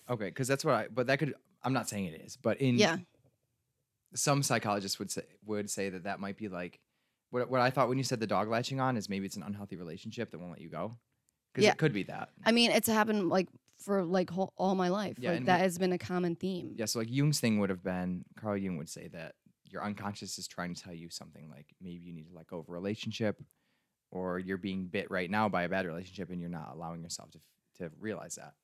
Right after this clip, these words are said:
Speaker 1: That's
Speaker 2: See,
Speaker 1: just like a
Speaker 2: what I think it is,
Speaker 1: Yes,
Speaker 2: you know,
Speaker 1: please.
Speaker 2: 'cause I've had a lot of time to think about
Speaker 1: Yeah.
Speaker 2: this because this is, like, what I do in my head.
Speaker 1: Mm.
Speaker 2: But I think that that is just one of my biggest fears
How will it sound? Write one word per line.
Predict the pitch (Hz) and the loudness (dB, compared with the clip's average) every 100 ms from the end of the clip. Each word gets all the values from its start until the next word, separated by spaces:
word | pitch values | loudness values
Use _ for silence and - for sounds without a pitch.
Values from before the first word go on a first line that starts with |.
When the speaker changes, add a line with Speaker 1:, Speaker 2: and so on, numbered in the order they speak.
| _ - | _ 0
Speaker 1:
That's | 135 | 2
Speaker 2:
See, | 214 | 4
Speaker 1:
just | 208 | 2
like | 185 | 0
a | 170 165 - - | -2 -4 -8 -8
Speaker 2:
what | 190 226 240 | 0 4 6
I | 254 277 | 4 2
think | - 170 170 | 2 0 0
it | 147 | -2
is, | 151 165 190 | 0 0 0
Speaker 1:
Yes, | 143 - | -2 0
Speaker 2:
you | 202 202 | 4 8
know, | 190 226 | 8 8
Speaker 1:
please. | 220 | 4
Speaker 2:
'cause | 196 | 4
I've | 185 185 | 4 2
had | 180 | 2
a | 175 | 2
lot | 180 | 2
of | 175 | 2
time | - 202 185 185 | 0 2 4 4
to | 180 | 2
think | - 208 185 | 0 0 2
about | 143 156 147 | 6 6 8
Speaker 1:
Yeah. | 196 | 8
Speaker 2:
this | - | 6
because | 185 170 175 175 170 | 2 0 2 0 -2
this | 170 175 | -8 -6
is, | 180 170 | -4 -2
like, | 170 175 | -2 0
what | 170 | 0
I | 165 | 0
do | 160 185 170 | 0 -2 -2
in | 165 | -4
my | 165 165 | -4 -4
head. | 175 160 170 175 | -4 -4 -6 -4
Speaker 1:
Mm. | |
Speaker 2:
But | 160 165 - _ _ _ _ _ _ _ - | 0 0 -2 _ _ _ _ _ _ _ 0
I | 180 | 2
think | 180 208 190 | 2 0 4
that | 190 175 - | 4 4 2
that | 180 160 | 2 4
is | 180 170 | 2 0
just | 175 - | -2 0
one | 170 | 2
of | 165 | 2
my | 160 | 2
biggest | 156 151 160 - | 0 -2 -4 -4
fears | 160 - - | -4 -6 -10